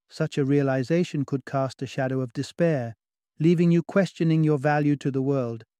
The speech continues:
But there's hope in this self-discovery.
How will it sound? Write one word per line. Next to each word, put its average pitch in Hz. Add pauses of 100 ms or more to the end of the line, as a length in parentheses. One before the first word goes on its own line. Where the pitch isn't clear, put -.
(560)
But 160
there's 185
hope 180
in 131
this 135
self-discovery. 123